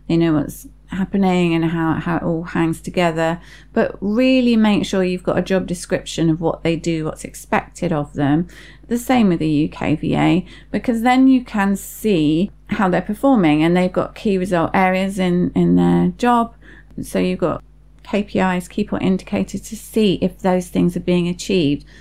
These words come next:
Are quotes getting back within the allocated time, you know, fast enough? Are your customers, your guests, being contacted at the right time? Do they have the right information? You know, how's it all working? You can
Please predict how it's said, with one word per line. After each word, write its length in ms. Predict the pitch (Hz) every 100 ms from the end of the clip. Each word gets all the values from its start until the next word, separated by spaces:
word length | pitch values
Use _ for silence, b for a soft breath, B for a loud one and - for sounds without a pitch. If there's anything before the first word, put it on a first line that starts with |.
| B B -
Are 340 | 196 185 175
quotes 340 | 175 185 -
getting 320 | - - 165 175
back 380 | 143 - - - -
within 340 | 180 175 165
the 80 | 165
allocated 600 | 160 165 - - - -
time, 380 | - 156 143 160
you 80 | 160
know, 80 |
fast 400 | 151 170 165 -
enough? 340 | - 139 156 - - - - - - - - - -
Are 380 | 196 185 180 180
your 320 | 185 175 175 - - - -
customers, 600 | 190 - 170 170 170 175 B B -
your 100 | 175
guests, 500 | 175 180 165 - - B B B -
being 300 | 170 165 170
contacted 680 | - 180 - 175 - 175 160
at 100 | -
the 80 |
right 260 | 175 165 -
time? 280 | 160 151 156
Do 120 | 170
they 80 | 175
have 200 | 175 170
the 60 |
right 220 | 165 165 -
information? 720 | 175 190 175 170 160 151 - - - -
You 80 |
know, 100 | 170
how's 320 | 160 190 185 -
it 80 |
all 140 | 170 170
working? 460 | - - - -
You 120 | 165 175
can 320 | - 180